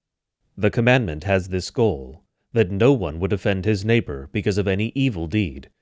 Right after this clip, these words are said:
even though he has fully deserved it. For where murder is forbidden, all cause from which murder may spring is also forbidden.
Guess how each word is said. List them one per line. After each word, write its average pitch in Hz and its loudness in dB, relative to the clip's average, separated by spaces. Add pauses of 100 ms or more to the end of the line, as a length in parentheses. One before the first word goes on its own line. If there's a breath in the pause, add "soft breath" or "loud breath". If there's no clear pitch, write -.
(260)
even 113 2
though 117 2
he 101 2
has 101 2
fully 110 4
deserved 98 4
it. - -12 (460)
For 113 2
where 98 4
murder 98 4
is 107 2
forbidden, 110 0 (400)
all 120 6
cause 90 -2
from 104 -4
which 101 -4
murder 110 0
may 92 0
spring 95 -4
is 87 -4
also 117 -2
forbidden. 76 -8